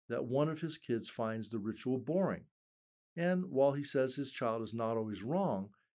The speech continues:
he notes, quote, "Every once in a while it just clicks. It's a real feeling of oneness as a family," end quote. One young teen that we talked to felt similarly.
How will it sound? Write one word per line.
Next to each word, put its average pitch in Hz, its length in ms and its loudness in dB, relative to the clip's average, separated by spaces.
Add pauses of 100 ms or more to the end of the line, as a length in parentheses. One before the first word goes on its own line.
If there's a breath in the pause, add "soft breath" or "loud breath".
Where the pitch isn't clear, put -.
(140)
he 180 80 0
notes, 123 420 4
quote, 113 480 2 (600)
"Every 180 260 2
once 156 380 0
in 151 60 0
a 143 40 2
while 117 360 2
it 127 160 -2
just 110 420 -2
clicks. - 480 0 (560)
It's - 180 -4
a 135 80 4
real 139 400 6
feeling 131 460 -2
of 98 160 -4
oneness 104 580 -2 (100)
as 107 180 -6
a 113 60 -4
family," 120 480 -6 (360)
end 110 220 -6
quote. - 260 -12 (920)
One 147 260 2
young 131 280 2
teen 202 360 -2
that 120 120 -8
we 110 120 -2
talked 101 380 -6
to 104 140 -8
felt 127 320 -2
similarly. 117 580 -4